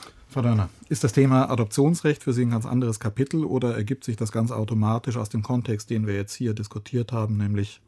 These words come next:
gleiche Rechte für Lebenspartner und traditionelle Ehepartner?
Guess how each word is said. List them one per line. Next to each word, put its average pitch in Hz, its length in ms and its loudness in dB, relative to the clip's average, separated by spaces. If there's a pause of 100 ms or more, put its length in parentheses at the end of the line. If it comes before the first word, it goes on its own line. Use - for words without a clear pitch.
gleiche 107 580 -2 (200)
Rechte 107 460 -2
für 110 280 0
Lebenspartner 107 880 -2
und 104 380 -4 (500)
traditionelle 110 500 -4
Ehepartner? 104 560 -8